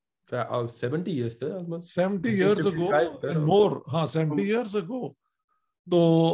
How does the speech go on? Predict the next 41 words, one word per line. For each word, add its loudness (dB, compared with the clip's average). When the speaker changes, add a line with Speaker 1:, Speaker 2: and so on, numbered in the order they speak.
Speaker 2:
آ، 2
تو 8
لوگ 6
بے 4
تحاشا 0
ام-، -2
امرتسر -4
سے -4
ہندو -2
سکھ -4
آ -4
گئے -2
تھے۔ -16
پاکستان 2
گورنمنٹ 4
نے 4
انہیں 2
اجازت 2
دیتی 0
تھی -6
کہ -6
آپ -2
آ -8
جائیں، -14
بغیر، 0
without، 4
ویزا 6
تب 2
ہوتا 2
بھی 0
نہیں -2
تھا۔ -14
تو 2
پتہ 0
نہیں 2
میچ 0
کتنے -2
دیکھنے -2
آئے 0
تھے، -6
لیکن -4